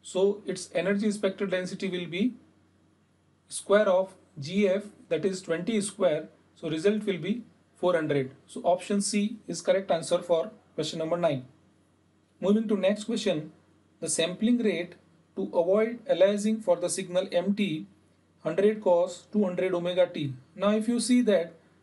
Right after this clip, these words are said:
this question seems to be misprinted in the examination because the no option contains the omega term in itself. So we assume that the given signal is having the equation like hundred cos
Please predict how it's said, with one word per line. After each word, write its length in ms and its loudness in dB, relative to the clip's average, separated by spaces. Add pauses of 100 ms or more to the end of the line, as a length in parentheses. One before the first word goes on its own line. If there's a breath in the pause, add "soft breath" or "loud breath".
(180 soft breath)
this 200 0
question 340 0
seems 340 0
to 100 0
be 120 2
misprinted 720 0
in 180 -8
the 280 4 (800)
examination 760 0 (580)
because 360 2
the 200 0 (120)
no 180 2
option 320 0
contains 680 0
the 360 -10 (100)
omega 380 2
term 180 0
in 140 -6
itself. 320 -2 (720)
So 160 0
we 140 2
assume 320 0
that 280 2
the 80 0
given 300 0
signal 320 0
is 140 -2
having 480 -2
the 140 -4
equation 440 0
like 300 0
hundred 420 0
cos 420 2